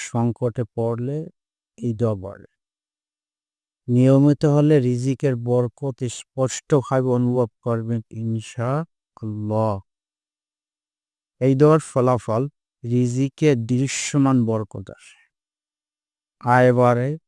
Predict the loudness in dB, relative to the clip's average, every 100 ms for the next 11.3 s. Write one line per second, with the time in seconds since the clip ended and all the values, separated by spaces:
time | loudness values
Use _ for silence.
0 | -10 -4 0 0 0 -2 0 0 0 -4
1 | -8 -8 -8 -12 -12 -14 -18 _ _ _
2 | _ _ _ _ _ _ _ _ _ -10
3 | 0 2 2 -2 -2 0 2 0 -4 -2
4 | -2 0 -2 -6 -8 -12 _ _ _ _
5 | _ _ _ _ -2 2 4 4 4 2
6 | 0 0 -4 _ -8 -4 -6 -4 -4 -4
7 | -8 -14 _ _ _ _ _ _ _ _
8 | _ _ _ _ _ 2 2 2 2 2
9 | 2 2 0 -2 -4 -6 -4 -4 -2 -2
10 | -2 -2 -2 -4 -6 -10 -12 _ -12 -12
11 | -2 0 2